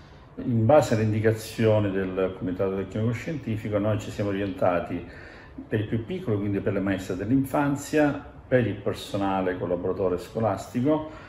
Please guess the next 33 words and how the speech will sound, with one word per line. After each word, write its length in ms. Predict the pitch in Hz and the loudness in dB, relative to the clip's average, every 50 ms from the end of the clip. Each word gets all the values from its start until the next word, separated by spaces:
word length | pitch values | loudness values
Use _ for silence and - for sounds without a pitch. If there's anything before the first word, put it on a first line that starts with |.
| - - - | -20 -16 -2
e 180 | 156 151 147 - | 2 4 4 6
anche 340 | 95 110 110 117 110 104 | 4 4 4 4 4 2
per 100 | 98 98 | 0 -2
i 60 | 98 95 | -2 -2
docenti 360 | 95 - - 98 92 92 90 | -2 -2 -2 -2 -2 -2 -2
di 100 | 90 82 | -4 -6
sostegno, 680 | - - - - - - 82 82 80 80 82 87 - - - | -8 -10 -12 -14 -10 -8 -8 -8 -6 -6 -8 -8 -10 -10 -4
che 120 | 110 101 | 0 0
hanno 600 | 98 95 98 98 95 95 95 92 92 95 95 - - - - - - | 2 2 2 0 -2 0 0 0 0 0 -2 -4 -10 -16 -18 -14 -8
ovviamente 380 | 110 113 107 98 95 95 95 | -4 -2 0 0 0 0 0
questa 280 | 92 95 95 - - 113 | 0 0 -2 -4 -4 -6
esigenza 720 | - 95 90 87 - 107 92 87 87 85 - - - 92 87 | -6 -6 -6 -2 0 0 0 0 -2 -4 -6 -4 -4 -4 -2
di 280 | 90 92 90 90 87 - - - | -2 -2 -2 -2 -4 -6 -10 -16
farsi 560 | - - - 95 80 - - - 92 87 - - - - - - - | -6 0 0 0 0 0 -4 -4 -4 -4 -4 -6 -10 -16 -16 -10 -6
vedere, 560 | 104 95 90 95 87 87 87 87 87 87 92 - - - - - - - | -6 -4 -2 -2 -2 -2 -2 -4 -6 -6 -10 -12 -18 -20 -20 -20 -20 -18
tra 140 | - - 92 | -8 -6 -4
virgolette, 680 | 85 87 87 90 98 95 87 85 82 - - - - | -4 -4 -4 -6 -6 -4 -2 -2 -4 -4 -6 -6 -2
no? 240 | - 294 160 - - - - - - - - - - - | 0 2 2 0 -2 -6 -12 -16 -16 -16 -16 -16 -16 -10
E 100 | - - | -8 -6
quindi 280 | 113 - 170 170 147 123 | -2 0 2 4 4 4
ne 60 | 110 | 4
abbiamo 260 | 104 101 117 113 117 | 6 6 6 6 6
acquistato, 540 | 113 - 147 - - - 127 123 143 135 117 | 6 4 2 -2 4 6 6 8 8 6 4
in 100 | 101 98 | 4 4
base 320 | 101 113 113 104 - - 98 | 6 6 6 6 4 2 0
al 240 | 95 98 98 95 | 2 2 2 2
nostro 420 | 98 101 101 92 - - - 110 98 | 2 0 0 -2 -2 -2 0 2 2
organico 640 | 101 101 110 117 120 117 120 120 117 113 107 98 92 | 2 2 2 2 2 4 6 6 4 4 4 0 -2
di 120 | 92 92 | -2 -4
circa 440 | - - 107 98 92 - - 104 90 | -4 -4 -4 -4 -4 -2 -2 -2 -2
centosessanta, 1300 | - - 107 104 104 101 92 90 - - 117 - - - - 104 98 98 101 98 92 - - 110 110 | 0 0 0 0 0 0 -2 -6 -8 -10 -12 -12 -8 -4 0 0 0 0 0 -2 -4 -2 -2 0 0
centosessantacinque 1400 | - - 104 95 92 90 92 - - - - 104 104 104 98 - - - - - 101 95 - - 117 101 104 101 | -2 -4 -6 -6 -6 -8 -8 -12 -12 -8 -6 -4 -4 -4 -4 -6 -10 -10 -8 -8 -6 -6 -2 -2 0 0 0 2
operatori, 600 | 101 143 135 120 117 - 107 95 95 98 98 | 2 2 2 2 2 2 2 2 2 2 2